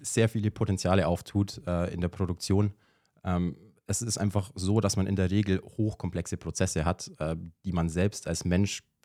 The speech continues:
gar nicht mehr zu hundert Prozent verstehen kann. Ähm, wir hatten da zum Beispiel ein Projekt mit einer Geothermieanlage,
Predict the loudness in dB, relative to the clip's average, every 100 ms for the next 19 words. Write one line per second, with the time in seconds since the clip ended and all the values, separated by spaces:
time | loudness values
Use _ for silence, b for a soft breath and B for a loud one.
0 | -4 -2 -2 0 -2 -4 -8 -4 0 0
1 | 0 -2 -4 -2 -4 -2 -4 -4 -8 b
2 | b b b _ -6 -6 -6 -12 -14 -8
3 | -4 -2 -2 -2 -2 -4 -2 -4 -2 -2
4 | 0 -4 -4 -4 0 -2 -2 0 0 0
5 | 2 4 4 2